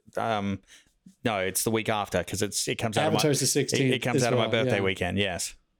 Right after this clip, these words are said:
Speaker 2: Well, check our socials
Speaker 1: James,
Speaker 2: and
Speaker 1: James
Speaker 2: check
Speaker 1: Cameron
Speaker 2: our, our
Speaker 1: always
Speaker 2: show
Speaker 1: gives me
Speaker 2: notes and
Speaker 1: Avatar for my
Speaker 2: stuff.
Speaker 1: birthday. Whenever he releases one, he gives it to me for my birthday.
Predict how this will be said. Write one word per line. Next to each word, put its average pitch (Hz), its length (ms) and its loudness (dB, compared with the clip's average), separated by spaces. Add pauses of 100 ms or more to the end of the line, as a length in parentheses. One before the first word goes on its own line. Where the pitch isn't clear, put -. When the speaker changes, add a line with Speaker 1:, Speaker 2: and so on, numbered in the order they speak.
(720)
Speaker 2:
Well, 143 160 2
check 226 280 0
our 226 100 4
socials 190 300 2
Speaker 1:
James, 185 200 4
Speaker 2:
and 160 60 4
Speaker 1:
James 202 140 2
Speaker 2:
check 180 100 2
Speaker 1:
Cameron 196 220 4
Speaker 2:
our, 170 60 4
our - 80 4
Speaker 1:
always 170 200 2
Speaker 2:
show 180 100 2
Speaker 1:
gives 165 100 2
me 160 100 2
Speaker 2:
notes 135 140 2
and 131 120 2
Speaker 1:
Avatar 127 160 2
for 117 60 2
my 107 100 2
Speaker 2:
stuff. 101 40 -4
Speaker 1:
birthday. 107 300 0
Whenever 120 320 0
he 139 80 -2
releases 127 420 0
one, 98 140 0
he 92 80 -2
gives 104 180 -2
it 113 60 -8
to 104 100 -2
me 95 80 0
for 92 60 -6
my 98 100 0
birthday. 95 380 -4